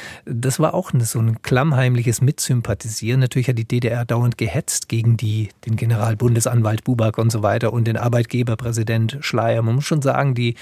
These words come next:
R A F hat sich da die Spitzenleute aus ihren Hassecken herausgezogen, also den Arbeitgeberpräsidenten, der die Arbeitnehmer ausbeutet.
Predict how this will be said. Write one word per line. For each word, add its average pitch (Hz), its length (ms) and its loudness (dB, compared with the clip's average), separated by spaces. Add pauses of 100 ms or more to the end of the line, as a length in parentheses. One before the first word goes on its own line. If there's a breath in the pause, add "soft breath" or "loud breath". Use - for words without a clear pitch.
(180 loud breath)
R 123 160 0
A 107 60 4
F 139 180 -4
hat 143 140 0
sich 143 200 -4
da 127 200 0
die 117 360 -2
Spitzenleute 120 1120 0
aus 117 220 -2
ihren 139 380 0
Hassecken 135 720 0
herausgezogen, 113 1000 -2
also 117 260 -4
den 113 200 0
Arbeitgeberpräsidenten, 113 1160 -2
der 113 160 0
die 110 340 -4 (140)
Arbeitnehmer 123 640 2
ausbeutet. 104 680 -6